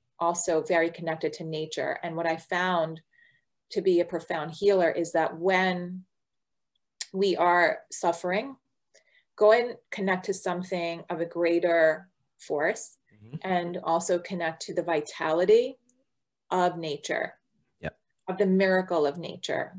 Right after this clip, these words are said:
Speaker 1: that we get to wake up every day and experience a new sky, a new sun, a new, you know, and
Speaker 2: Well,
Speaker 1: its fullness.
Speaker 2: I'll have to remember to send you, um, we were just out at,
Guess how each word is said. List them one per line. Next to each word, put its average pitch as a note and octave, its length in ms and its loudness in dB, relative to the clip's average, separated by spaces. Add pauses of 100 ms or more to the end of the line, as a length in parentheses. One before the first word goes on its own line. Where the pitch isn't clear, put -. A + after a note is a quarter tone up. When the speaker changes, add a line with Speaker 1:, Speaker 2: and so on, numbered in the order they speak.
Speaker 1:
that E3+ 160 -2
we F3+ 100 2
get F3+ 200 0
to G3 80 -6
wake F3 260 0
up E3 240 0 (160)
every F3 260 0
day D#3+ 440 0
and D#3+ 200 -6
experience D#3+ 580 -6
a E3 40 -8
new D#3+ 180 -6
sky, D3+ 440 -6
a D3 200 -6
new D#3 340 -4
sun, D3+ 480 -4
a D3+ 60 -4
new, D#3 440 -4
you F3 100 -2
know, D3+ 240 0 (580)
and F#3 160 2
Speaker 2:
Well, - 80 4
Speaker 1:
its - 100 -2
fullness. - 640 -10 (120)
Speaker 2:
I'll C3+ 100 0
have G#2+ 220 0
to F2 100 -4
remember F2 360 -2
to D2+ 80 -4
send E2 300 -8
you, D2+ 220 -4
um, C2+ 340 -10 (140)
we D#2+ 120 -4
were E2 140 -2
just E2 240 -6
out D#2 180 -2
at, D2 100 -6